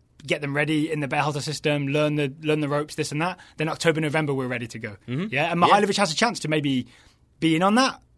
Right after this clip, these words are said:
Speaker 1: or not be in on that,
Speaker 2: Mm-hmm.
Speaker 1: depending on what happens.
Speaker 2: Yeah.
Speaker 1: All right, anything else that you're looking for from this tournament?
Speaker 2: Yeah, I mean, it's, it's a few, a few that are similar to that, similar, like, Paul Arriola. Like, he just had such a bad game against Venezuela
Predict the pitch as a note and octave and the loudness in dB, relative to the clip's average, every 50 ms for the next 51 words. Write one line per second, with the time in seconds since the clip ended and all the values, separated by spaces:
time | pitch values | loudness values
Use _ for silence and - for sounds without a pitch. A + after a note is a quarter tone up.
0 | _ - E3 D#3 D3+ D3 D#3+ D3+ - - C#3 B2 A2+ A2 G#2+ G#2 - - - - | _ 2 4 6 6 6 4 0 0 0 -4 -4 -4 -6 -10 -10 -12 -10 -6 -2
1 | D#3+ D3+ D3 C3+ B2+ B2 B2 A#2 A#2+ B2+ B2+ A#2 A2+ A2+ - G#2+ - - G#2+ G2 | 0 0 2 0 0 -2 -4 -6 -6 -8 -10 -12 -12 -12 -12 -14 -14 -16 -16 -8
2 | - C3 D3+ E3 C3+ A2 A2 - F3 G3 A3+ - - A#3+ B3 G3 G#3 F#3 E3+ E3 | 0 2 4 4 4 4 4 4 4 4 2 2 4 4 2 4 2 0 0 0
3 | D#3+ D3 - D3 - - D3 C3+ C3 - D#3+ D3 C#3 C3 C3+ A#2+ - - B2+ A#2 | -2 0 -2 -2 0 0 0 0 0 0 0 0 0 0 -4 -4 -4 -6 -6 -8
4 | A2 G#2+ A2 - - D3 A3+ A#3 G3 G#3+ A3+ A3 F3+ D#3 F3 D#3+ - - E3 D#3 | -8 -8 -10 -6 0 4 4 4 4 4 0 0 2 0 0 0 0 0 0 0
5 | - - - - - - _ _ _ - B2+ B2 - F3+ A3 A3+ A#3 G#3+ - - | 2 0 0 -2 -4 -6 _ _ _ -4 -4 -2 0 4 4 4 4 2 -2 -2
6 | - - G#3 A#3 A3 G3+ F3+ E3 - F3+ E3+ E3 D#3+ D3 C#3+ C#3+ C#3+ C3 A#2+ - | -2 2 2 4 6 6 4 4 2 2 2 2 2 4 6 6 6 6 4 4
7 | F3 F3 F3+ F3 D3+ - C3+ A#2+ - - D#3+ D3+ C#3+ C3 A#2+ A2+ G#2+ G#2 G2 E2 | 2 2 2 2 2 2 2 0 2 2 4 4 6 6 6 6 4 4 2 0
8 | C#2 C#2+ - - - - - A#2 B2+ C3 - - C3+ E3+ D#3+ E3 - F3 D3 C3+ | -4 -6 -10 -14 -18 -8 -2 -2 -2 -2 -2 -4 -4 -2 -2 0 0 0 2 2
9 | - - - D3+ C#3+ C#3+ - - B2+ A#2 G#2 G2+ G#2+ G#2+ A2+ A#2 G#2+ A#2 A#2 A#2 | 2 2 4 4 4 4 2 2 0 0 2 4 4 6 4 4 4 2 2 2
10 | A2+ G#2+ G#2 A2 G2 - G2+ G#2+ G#2 G#2 F#2+ G2 G2 G2 G#2+ C3 D#3+ F3+ G3 | 2 0 0 -2 -2 -2 -2 0 0 0 -2 0 0 0 2 2 2 0 0